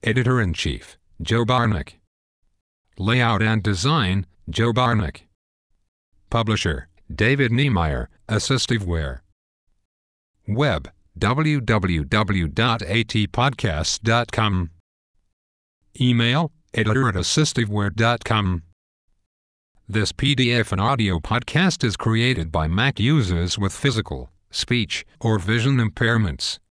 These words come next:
Featuring their experiences, it seeks to inform, inspire, and provide a platform for new ideas. Twice a year,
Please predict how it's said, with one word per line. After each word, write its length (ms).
Featuring 640
their 180
experiences, 1040
it 140
seeks 340
to 160
inform, 720
inspire, 680
and 180
provide 460
a 80
platform 560
for 200
new 220
ideas. 800
Twice 340
a 80
year, 300